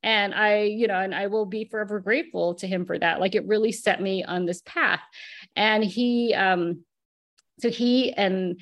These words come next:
I mean, it was very, it was really funny. It's some of the most memorable times of my life. To, I, so I would work there with Jan, and he had a number two named Kent Brownridge, who I'm sure some of your audience knows. And he was sort of Jan's, like, henchman. And, um,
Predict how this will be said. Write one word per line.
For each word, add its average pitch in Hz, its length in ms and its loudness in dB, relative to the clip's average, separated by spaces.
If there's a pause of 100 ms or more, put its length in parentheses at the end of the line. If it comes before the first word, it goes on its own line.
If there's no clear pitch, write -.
(140)
I - 60 -2
mean, 277 140 8
it 277 80 2
was 403 200 4
very, 233 440 2
it 269 100 0
was 302 220 -2
really 202 400 0
funny. 202 420 0
It's 226 180 0
some 262 140 0
of 277 60 0
the 254 80 0
most 214 240 -2
memorable 196 420 -2
times 170 400 -2
of 156 140 -2
my 160 140 0
life. 156 400 -4
To, 214 140 2
I, 208 100 4
so 208 120 2
I 196 140 4
would 214 180 6
work 202 340 -4
there 240 140 4
with 226 140 0
Jan, 175 480 0
and 175 280 -4 (220)
he - 100 0
had 247 120 4
a - 20 6
number 214 320 4
two 220 240 -2
named 190 240 -4
Kent 208 340 -4
Brownridge, 165 680 2 (340)
who 220 160 8
I'm 196 220 6
sure 185 260 -2
some 180 240 -4
of 175 80 -2
your 170 260 -4
audience 170 460 0
knows. 165 260 0
And 185 80 0
he 214 120 2
was 208 180 0
sort 190 160 -2
of 175 140 -4
Jan's, 170 420 -2 (380)
like, 190 160 2
henchman. 196 720 0
And, 185 640 2
um, 175 480 0